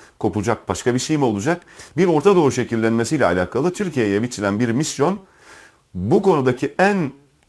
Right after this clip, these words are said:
e, sert parti, en milliyetçi, ırkçı parti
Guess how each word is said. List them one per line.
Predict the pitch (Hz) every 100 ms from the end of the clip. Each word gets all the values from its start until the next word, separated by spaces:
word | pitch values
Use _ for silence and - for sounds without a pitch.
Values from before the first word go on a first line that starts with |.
| _ _ -
e, | 98 90 87 85 87 71 -
sert | - - 180 - - _ _
parti, | 107 92 - -
en | 180
milliyetçi, | 156 135 120 110 101 - 143 151 - _ -
ırkçı | 160 147 - -
parti | 104 - - 196 190